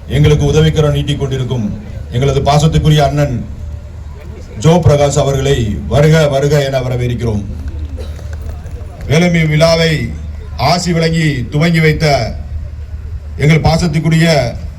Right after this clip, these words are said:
அன்பு தந்தை ஸ்டார்வின் அவர்களையும் வருக வருக என வரவேற்கிறோம். இப்பொருட்காட்சிக்கு முன்னிலை வைத்துக் கொண்டிருக்கும் இச்சவேரியானாவை பாதுகாக்க வருகை தந்திருக்கும்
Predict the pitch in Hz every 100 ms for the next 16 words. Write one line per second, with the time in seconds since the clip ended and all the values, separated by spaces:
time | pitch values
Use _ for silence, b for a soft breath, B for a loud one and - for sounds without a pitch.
0 | - - 123 170 170 151 151 156 135 107
1 | 104 - - - 180 170 160 143 143 139
2 | 135 123 104 - - 117 151 160 156 139
3 | 147 147 139 127 127 123 117 107 98 87
4 | - - - - - - - - - -
5 | - - - 143 151 175 165 180 170 170
6 | 175 170 180 180 165 156 151 151 147 143
7 | 143 127 101 - - - - - - -
8 | - - - - - - - - - 120
9 | 123 156 190 185 180 175 175 170 165 151
10 | 165 156 147 151 131 110 - - - -
11 | - - - - - - 165 180 180 170
12 | 165 151 156 127 107